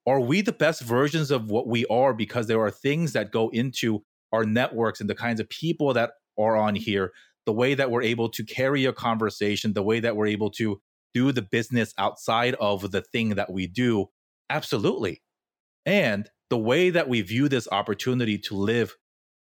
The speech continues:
out our, both our creative and our life dreams, it's more special because we know how much crap there exists in the corporate world or whatever job world. And so when you said that, only you can be here in this very moment to do what you do.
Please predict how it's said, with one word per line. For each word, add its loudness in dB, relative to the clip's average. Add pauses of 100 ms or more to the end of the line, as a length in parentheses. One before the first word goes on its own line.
(180)
out 2
our, 0 (280)
both 0
our 0
creative 0
and 0
our 2
life 0
dreams, -4 (420)
it's -2
more 2
special -2
because -4
we -2
know 0
how 0
much -4 (320)
crap -4 (220)
there -2
exists -4
in -4
the -2
corporate -4
world 0
or -2
whatever -2 (520)
job 0
world. 0
And 0
so 0
when 2
you 2
said -2
that, -2 (340)
only 2
you 0
can -2
be 0
here 0
in -2
this -4
very 0
moment -2
to -8
do -2
what -2
you -6
do. 0